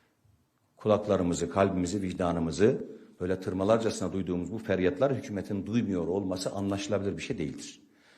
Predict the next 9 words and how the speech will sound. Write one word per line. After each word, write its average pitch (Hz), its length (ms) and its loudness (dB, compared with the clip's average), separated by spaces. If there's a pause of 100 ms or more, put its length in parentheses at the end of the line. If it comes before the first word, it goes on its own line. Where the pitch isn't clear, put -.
(360)
Mülakat 143 460 6
adaletsizliği 92 800 4
peşine - 720 2 (540)
bu 135 80 -6
kadar 92 300 2
can 87 140 0
yakıcı 85 400 -4
ikinci 92 720 -2
sorunumuzdur. 95 640 -2